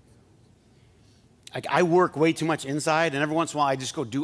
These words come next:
outside work 'cause I wanna smell better or worse, however you would describe it. But some of you know what I'm talking about. There's something healing about, healthy about putting your hands in the dirt and the, and,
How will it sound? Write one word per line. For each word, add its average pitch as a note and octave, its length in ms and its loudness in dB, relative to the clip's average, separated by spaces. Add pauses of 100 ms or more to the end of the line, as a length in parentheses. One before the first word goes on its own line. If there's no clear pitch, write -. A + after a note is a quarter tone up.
outside C3+ 560 -4
work A2+ 320 -6
'cause A2+ 160 -12
I B2+ 60 -6
wanna B2 220 -8
smell A2+ 600 -6 (840)
better G2+ 420 -6
or G#2 180 -10
worse, G#2 380 -4
however G2+ 220 -8
you G2 100 -12
would F#2+ 100 -14
describe G2 460 -12
it. F2 100 -14 (1700)
But D3 160 -4
some A#3 160 -2
of C#4+ 60 -4
you F3+ 100 -2
know E3 80 4
what D#3+ 100 6
I'm D3 80 0
talking F3 380 0
about. A#2 160 -2
There's B2+ 140 -8
something D3+ 500 -4 (340)
healing D3 640 -4
about, A2+ 420 -2 (540)
healthy D3 400 -6
about G#2+ 220 -8
putting C3+ 160 -12
your A#2 80 -10
hands B2 320 -6
in A2+ 80 -10
the G#2 80 -12
dirt C#3+ 420 -6
and G2+ 220 -14
the, F2+ 180 -16 (1600)
and, G2 340 -14